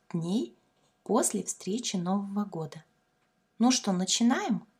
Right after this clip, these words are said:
Готовятся к празднику заранее. Кто-то за месяц, то есть в начале декабря, а кто-то чуть позже – в середине декабря.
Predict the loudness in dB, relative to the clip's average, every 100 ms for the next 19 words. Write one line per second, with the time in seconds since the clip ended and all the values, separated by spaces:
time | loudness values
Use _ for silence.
0 | _ _ _ _ _ _ _ _ _ _
1 | _ _ _ 0 2 0 -2 -2 -2 -4
2 | -6 -4 0 0 -2 -2 -2 -2 -4 -8
3 | -10 -14 _ _ _ _ _ -6 -2 0
4 | 0 -2 -4 -2 0 0 -2 -8 -12 _
5 | _ _ -2 0 -2 -2 0 0 0 -2
6 | -4 -4 -4 -4 -4 -8 -10 _ _ _
7 | _ _ -4 -4 -6 -6 -6 -6 -6 -8
8 | -6 -4 -6 -8 -16 _ _ _ -4 0
9 | 2 0 0 -2 -2 -6 -8 -8 -8 -10